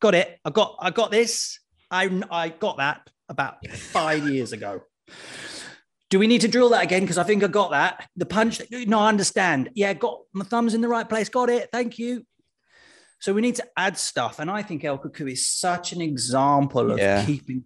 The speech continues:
Speaker 1: things alive and fresh. That's from a, yeah, that's what I reckon. That's what I wanted to say.
Speaker 2: No, I agree. I, I like, I like watching him fight. Unfortunately, I just don't think he's the same guy he was a while ago.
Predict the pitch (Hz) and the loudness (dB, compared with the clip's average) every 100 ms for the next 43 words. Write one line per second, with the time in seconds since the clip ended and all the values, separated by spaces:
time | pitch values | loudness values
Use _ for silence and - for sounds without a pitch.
0 | - 123 113 117 117 120 113 113 - 117 | -6 -6 -4 -2 0 2 0 -2 -6 -4
1 | 113 113 113 - - 98 - - 135 - | -4 -4 -8 -10 -6 -6 -4 -2 -2 0
2 | - - _ _ _ _ _ _ - 113 | -2 -4 _ _ _ _ _ _ -8 -4
3 | 110 104 - - - - 110 107 104 107 | -4 -6 -10 -8 -8 -4 -2 -4 -6 -12
4 | - 123 139 127 117 107 - 98 - _ | -8 0 2 2 0 -4 -10 -10 -12 _
5 | _ _ - - - - - _ _ 123 | _ _ -20 -20 -20 -20 -20 _ _ 0
6 | 127 123 107 107 107 104 113 107 120 113 | 2 4 2 0 2 4 4 4 4 2
7 | 113 - 110 117 82 104 - 107 98 - | 0 -2 -2 0 -2 -6 -8 -12 -14 -6
8 | 104 - - _ - - - - _ _ | -4 -4 -8 _ -20 -20 -20 -20 _ _
9 | _ _ _ 143 135 185 175 151 139 143 | _ _ _ -4 0 2 2 2 4 4
10 | 143 165 151 160 135 - 143 139 147 - | 4 2 2 2 2 0 -4 -2 -2 -2
11 | 139 - 151 151 135 135 135 127 123 127 | -4 0 0 2 0 2 2 -2 -4 -2
12 | 123 123 - - - _ _ _ _ _ | -2 -4 -12 -16 -20 _ _ _ _ _
13 | _ _ _ _ _ _ _ _ _ _ | _ _ _ _ _ _ _ _ _ _
14 | _ _ _ _ _ - 113 117 113 104 | _ _ _ _ _ -12 -6 -2 -2 -2
15 | 101 101 95 | -4 -6 -8